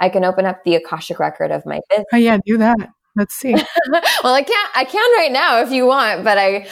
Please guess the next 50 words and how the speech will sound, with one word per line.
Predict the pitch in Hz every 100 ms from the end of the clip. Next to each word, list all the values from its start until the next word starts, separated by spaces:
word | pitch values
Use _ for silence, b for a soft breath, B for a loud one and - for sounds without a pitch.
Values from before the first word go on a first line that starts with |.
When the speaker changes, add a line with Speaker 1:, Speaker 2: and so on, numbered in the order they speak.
| B
Speaker 1:
the | 226
way | 226 247
that | 247
we | 247
open | 202 208
the | 208
records | 160 - 202 196
is | 175
we | 175 170
say | - 151 147 151 147
a | -
pathway | 151 156 - 175
process | 156 156 - -
prayer. | - - - - b b b
So | - 175 170 165 156 127 - _ -
you | 185
can | 180 190
either, | 175 170 165
there's | 185 165
many | 175 202 202
ways | 156 147 147
to |
open | 143 -
the | 151
records, | 147 151 156 147
but | 156 -
the | 151
easiest | - 285 175 147 147 -
way | 147 147 156
is | -
through | 147 143
the |
pathway | - 151 151 156
process | 151 151 147 147
prayer, | - 156 143 147
which | 151 156 - - _ -
anyone | 208 247 277
can | 277 262
do | 170
it. | 156 180 - B B B
The | 180 175 -
pathway | 196 208 226
process | 226 214 226
prayer | - 196 190
was | 185
created | 185 180 180
by | 165
Doctor | 156 151 180
Linda | 170 170 185
Howe, | 185 156 143 220